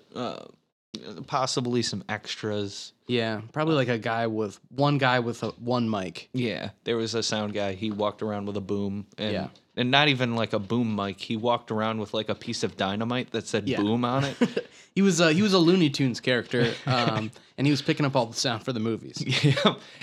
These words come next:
Speaker 1: and he did, uh, all of the dialogue in A D R in post personally <laughs> for both
Speaker 2: Pretty,
Speaker 1: movies.
Speaker 2: pretty
Speaker 1: It's
Speaker 2: damn good job, I gotta say.
Speaker 1: And his name
Speaker 2: Uh,
Speaker 1: was Wile E.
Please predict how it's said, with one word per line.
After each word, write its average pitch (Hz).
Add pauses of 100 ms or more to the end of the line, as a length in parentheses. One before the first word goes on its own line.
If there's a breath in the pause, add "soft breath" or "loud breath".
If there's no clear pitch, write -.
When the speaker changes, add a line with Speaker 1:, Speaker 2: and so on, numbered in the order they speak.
Speaker 1:
and 147
he 151
did, 151
uh, 120
all 170
of 147
the 131
dialogue 117
in 107
A 117
D 110
R 104
in 101
post 101
personally 113 (300)
<laughs> -
for 196
both 170
Speaker 2:
Pretty, -
Speaker 1:
movies. 208
Speaker 2:
pretty 254
Speaker 1:
It's 196
Speaker 2:
damn 170
good 135
job, 104
I 104
gotta 92
say. 90 (140)
Speaker 1:
And 123
his 120
name 156
Speaker 2:
Uh, 151
Speaker 1:
was 127
Wile 127
E. 160